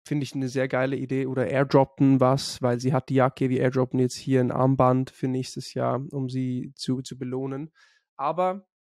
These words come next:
wenn um Zielgruppenkenntnis, ich weiß nicht hundert Prozent, ob du wirklich auch die physische Jacke trägst. Und Stand jetzt ist das ja immer noch das Relevanteste,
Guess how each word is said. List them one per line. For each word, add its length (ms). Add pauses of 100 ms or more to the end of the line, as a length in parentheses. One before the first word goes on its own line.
(600)
wenn 280
um 140
Zielgruppenkenntnis, 1400
ich 160
weiß 220
nicht 160
hundert 160
Prozent, 300
ob 80
du 100
wirklich 220
auch 100
die 140
physische 440
Jacke 360
trägst. 640 (320)
Und 260
Stand 320
jetzt 500 (640)
ist 280
das 160
ja 100
immer 220
noch 400 (320)
das 260
Relevanteste, 920